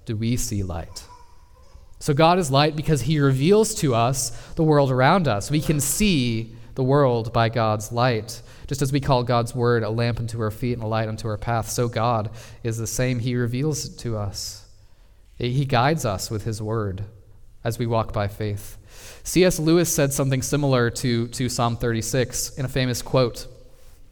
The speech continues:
He said, "I believe in Christianity as I believe that the sun has risen, not only because I see it, but because by it I see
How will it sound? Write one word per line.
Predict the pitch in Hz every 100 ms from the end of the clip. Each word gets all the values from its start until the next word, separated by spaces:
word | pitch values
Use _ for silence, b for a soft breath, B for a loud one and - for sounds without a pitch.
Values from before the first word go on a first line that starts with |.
| - - -
He | 156
said, | 156 127
"I | 131
believe | 135 139
in | 147
Christianity | - 139 - 131 120 113 110 107 - B B B B B B B - 143
as | 147
I | 147
believe | 139 127 123 120 117
that | 110
the | 110
sun | - 135 147
has | 131 -
risen, | 107 104 104 107
not | 131 139
only | 147 175 170 156
because | 135 135 120 117
I | - 113
see | 113 - 208 135
it, | 117 - - B B B -
but | 127
because | 123 - 120 113
by | 101 127 170 190
it | 185 131 113 107 - - -
I | 117 117
see | - 110 101 101